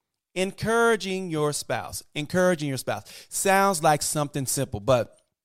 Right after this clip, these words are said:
here goes. A little thank you goes a long way. A thank you. You know what? We, we, we take our wives for granted, right? Um, we, we come home, the house smells good, right? Uh,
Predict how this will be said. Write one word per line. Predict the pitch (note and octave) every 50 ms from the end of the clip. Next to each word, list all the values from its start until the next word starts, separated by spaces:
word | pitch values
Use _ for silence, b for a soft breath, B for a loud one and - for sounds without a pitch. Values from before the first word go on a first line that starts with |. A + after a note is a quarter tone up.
| _ - -
here | - G#3 F#3+ D#3+
goes. | C3+ A#2+ G#2+ - - - - _ _ _ _ _ _ _ _ _ _ _ _ _ _ _ _ _ -
A | C3+ C3+
little | C3 C#3+ F3+ G#3 G#3 F#3 D3 B2
thank | - - D#3 D#3 D3+ D3 - - -
you | - - - - _ _ _ _ _ _ _ _ _ _ _ _ _ _
goes | A#2 A#2 A2 G#2 F#2+
a | G2+
long | F#2+ F#2+ G2+ G2+ G2+ G#2 G#2+ G#2+ G#2+ G#2
way. | F#2+ F2 D#2 - - _ _ _ _ _ _ _ _ _ _ _ _ _ _ -
A | A2+
thank | G#2 - - A2 G#2 G2+ F#2 - -
you. | E2+ - - G2+ _ _ _ -
You | D3 E3
know | F3+ F#3 F3+
what? | F3 E3 D#3+ - - - _ _ b b b b b b b b
We, | C#3 D#3+ E3
we, | D3 C#3+ C#3+ F3 F#3 F3 -
we | D#3 D#3 F3
take | - - F3+ E3+ - D#3
our | C#3+ C#3
wives | C#3+ C#3+ C#3 C#3 C#3 -
for | - D3
granted, | C3 C3+ C3 A#2+ G2+ F2+ - - _ _ _ _ _ _
right? | - C#3 C3+ C#3 C#3 C3+ - b b b b b -
Um, | - C3+ C3 B2+ B2 A#2 A2+ G#2+ -
we, | A#2+ B2+ B2+ -
we | A2+ B2 A2+
come | - C#3+ D3 D#3 D3+
home, | D3 D3+ D3+ D3 D3 D3 D3+ D3+ D3+ D3+
the | C3+ A2+
house | G2 A2 D3 C3+ C#3 D3 -
smells | - - D3 C#3 B2+ A#2 A2 A2
good, | A2 B2+ D3 D3 D3 D3 D3 D3 D3 D3 C#3+ - - _ _ _ _ _ _
right? | - C#3+ C#3+ C#3+ C#3+ C#3 - b b b b b b
Uh, | B2+ B2+ B2